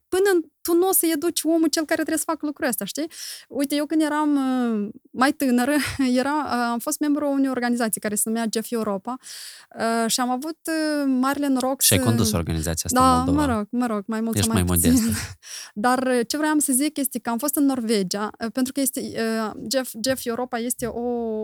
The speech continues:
Speaker 1: organizație de tineret politică, uh, și am avut șansa să merg la niște partide politice din Norvegia să vedem anumite chestii, știi? Uh, și uite, acolo eu am înțeles că oamenii își educă oamenii din partid. Adică tu,
Speaker 2: Mhm.
Speaker 1: una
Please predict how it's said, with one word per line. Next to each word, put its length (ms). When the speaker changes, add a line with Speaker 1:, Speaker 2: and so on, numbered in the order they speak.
Speaker 1:
organizație 580
de 80
tineret 460
politică, 640
uh, 280
și 140
am 120
avut 280
șansa 360
să 140
merg 200
la 80
niște 280
partide 420
politice 320
din 120
Norvegia 360
să 120
vedem 220
anumite 380
chestii, 340
știi? 220
Uh, 300
și 140
uite, 180
acolo 440
eu 140
am 120
înțeles 420
că 120
oamenii 680
își 280
educă 380
oamenii 440
din 120
partid. 500
Adică 280
tu, 160
Speaker 2:
Mhm. 100
Speaker 1:
una 220